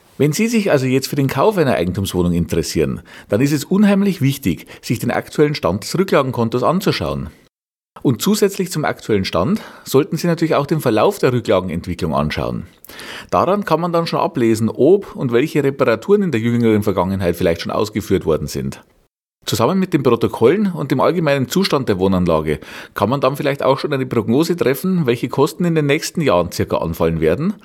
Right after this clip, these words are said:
und ob diese von den Rücklagen getragen werden können oder ob die Eigentümer im Rahmen von Sonderumlagen dann zuschießen müssen. Ist das der Fall, sind natürlich Sie als potenzieller neuer Eigentümer dann auch mit dran.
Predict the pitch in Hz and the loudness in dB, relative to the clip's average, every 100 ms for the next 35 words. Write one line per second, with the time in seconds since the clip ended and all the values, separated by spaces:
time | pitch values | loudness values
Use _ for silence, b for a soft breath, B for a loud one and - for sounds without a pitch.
0 | _ _ _ _ - 180 247 208 160 151 | _ _ _ _ 2 4 2 0 0 0
1 | 156 170 170 165 160 226 190 127 113 95 | -2 -2 0 0 2 2 2 2 0 -2
2 | 80 80 87 82 82 85 87 80 71 - | 0 0 0 -2 -2 -2 -2 0 -2 -4
3 | B B B 107 110 104 - - 90 117 | B B B 2 4 2 2 0 2 -2
4 | 156 165 165 127 90 98 117 101 92 104 | 0 2 2 4 4 2 -2 -2 0 2
5 | 135 143 123 131 160 170 185 202 123 98 | 0 2 2 2 0 -4 0 0 0 0
6 | 87 78 - 67 - _ _ _ _ B | 2 2 -2 -8 -14 _ _ _ _ B
7 | B B B 135 - 95 117 - - 82 | B B B -4 0 0 0 0 0 2
8 | 127 214 B B - 143 170 165 127 156 | 2 0 B B -4 0 2 0 0 0
9 | 139 - 180 165 - - 147 147 127 92 | -2 0 0 0 -2 -4 -2 0 2 2
10 | 90 110 95 101 117 - 170 180 214 190 | 2 2 0 -2 -6 -4 -2 0 2 2
11 | 156 - 67 - | 2 0 -4 -4